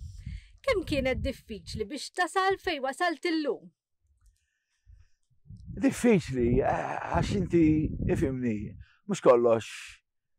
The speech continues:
Speaker 2: eh, e-, easy living, mhux kollox, all right, eh, jiġifieri daqqa għandek ix-xogħol għaddej,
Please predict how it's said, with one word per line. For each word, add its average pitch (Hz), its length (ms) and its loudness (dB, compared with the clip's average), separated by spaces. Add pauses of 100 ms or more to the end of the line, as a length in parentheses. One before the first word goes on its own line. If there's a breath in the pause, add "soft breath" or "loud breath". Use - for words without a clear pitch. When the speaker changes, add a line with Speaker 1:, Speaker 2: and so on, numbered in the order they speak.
(320)
Speaker 2:
eh, - 80 -10 (360)
e-, 143 220 2
easy 139 300 6
living, 156 380 2
mhux 165 180 -6
kollox, 117 520 0 (160)
all 131 200 6
right, 131 400 -2
eh, 185 380 -4 (540 loud breath)
jiġifieri 160 440 2
daqqa - 480 0
għandek 123 320 0
ix-xogħol 131 600 4
għaddej, 117 420 0